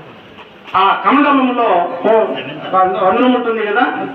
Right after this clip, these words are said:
అక్కడ శుక్రాచార్యుడు పోయి తన కుడి చేతి కన్నును అడ్డు పెడతాడు. అడ్డు పెడితే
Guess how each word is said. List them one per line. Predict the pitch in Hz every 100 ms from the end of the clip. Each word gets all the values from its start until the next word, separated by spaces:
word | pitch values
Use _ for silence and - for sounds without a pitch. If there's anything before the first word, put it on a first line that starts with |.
| - -
అక్కడ | - 311 294 - 202
శుక్రాచార్యుడు | - - 311 311 294 262 254 233
పోయి | 226 226 247 185 190 - 180 -
తన | 220 226 -
కుడి | 233 262
చేతి | 320 320 302 - 233 208 - -
కన్నును | 233 320 294 226 196 - - - 123
అడ్డు | 180 185
పెడతాడు. | 226 240 - - - - - - - - - - -
అడ్డు | 180 240
పెడితే | 214 190 196 160 165 170